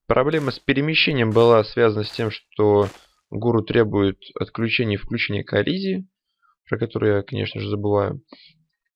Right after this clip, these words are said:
Вот. Но давайте теперь, собственно, разберем самое важное этого урока. Это скрипт. А, не пугайтесь, скрипт не очень большой. Я его оптимизировал. Итак, ам,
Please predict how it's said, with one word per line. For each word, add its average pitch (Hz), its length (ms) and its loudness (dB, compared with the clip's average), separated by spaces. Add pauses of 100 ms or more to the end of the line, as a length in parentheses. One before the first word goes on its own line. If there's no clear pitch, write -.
Вот. 101 300 -4
Но 185 220 -2
давайте 139 340 2
теперь, 123 380 -2
собственно, 110 420 -2
разберем 107 540 2 (320)
самое 104 320 0
важное 117 560 0
этого 101 240 -6
урока. 127 320 -2
Это - 140 -12
скрипт. - 460 -8 (600)
А, 101 400 2
не 101 160 -4
пугайтесь, 104 560 -2
скрипт - 360 -12 (280)
не 98 200 -6
очень 95 280 -6
большой. 170 600 -2 (460)
Я 107 80 2
его 107 140 6
оптимизировал. 131 920 0 (560)
Итак, - 540 -2 (1120)
ам, 107 640 2